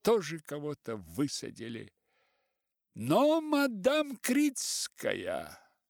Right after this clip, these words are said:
Лидочка и котиковая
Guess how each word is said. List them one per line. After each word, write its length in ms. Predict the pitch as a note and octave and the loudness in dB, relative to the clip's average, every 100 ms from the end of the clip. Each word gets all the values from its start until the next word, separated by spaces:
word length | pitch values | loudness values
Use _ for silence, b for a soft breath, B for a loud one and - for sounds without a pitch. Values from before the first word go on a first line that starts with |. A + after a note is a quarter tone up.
| - | -2
Лидочка 1500 | C3 F3+ A#3+ G#3 C#3+ C3+ - - - - - F2+ F2+ F2 - _ _ _ _ _ _ _ _ _ _ - | 2 4 2 0 -4 -6 -6 -6 -6 -10 -8 -6 -4 -8 -16 _ _ _ _ _ _ _ _ _ _ -6
и 120 | A#2 | -6
котиковая 1000 | - A#2 G#2+ - G2+ - E2+ F2+ F2 E2 | -4 -4 -4 -6 -18 -12 -10 -10 -12 -14